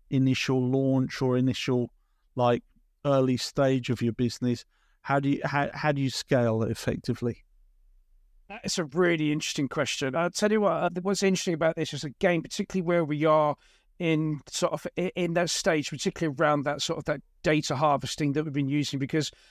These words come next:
Speaker 2: we've been collecting a lot of data for a long time. A lot of companies then really not entirely sure what to do with that. That whole concept around big data, you know,
Speaker 1: Mm.
Speaker 2: we're struggling with small amounts of data. So, uh, I
Speaker 1: Yeah.
Speaker 2: think it's, it's a really interesting time.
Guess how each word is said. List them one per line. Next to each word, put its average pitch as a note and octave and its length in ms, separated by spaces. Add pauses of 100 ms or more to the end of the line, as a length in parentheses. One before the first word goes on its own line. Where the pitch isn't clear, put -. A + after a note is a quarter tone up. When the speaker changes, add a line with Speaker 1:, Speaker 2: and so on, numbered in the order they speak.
(120)
Speaker 2:
we've E3+ 100
been E3+ 100
collecting F3 540
a D#3+ 60
lot E3 180
of C#3+ 100
data D3+ 340
for E3 140
a D3+ 60
long D3+ 320
time. C#3+ 420 (280)
A D#3 100
lot D#3+ 160
of D#3+ 60
companies D#3+ 440
then E3 200
really E3+ 300
not E3+ 240
entirely E3 460
sure E3 220
what D#3 220
to - 80
do E3 140
with D3+ 100
that. D3 120
That D3 160
whole E3 200
concept E3 500
around D3+ 260
big E3+ 220
data, D3+ 440 (340)
you F3 80
know, D#3 180
Speaker 1:
Mm. B2+ 240
Speaker 2:
we're D3+ 120
struggling F3 520
with D3+ 120
small F#3 360
amounts E3 300
of C#3+ 100
data. D3+ 420
So, D#3 180
uh, D#3 60 (300)
I E3+ 220
Speaker 1:
Yeah. D#3+ 60
Speaker 2:
think G3 200
it's, F#3 200
it's - 180
a F#3 60
really F#3 240
interesting E3 440
time. D3+ 320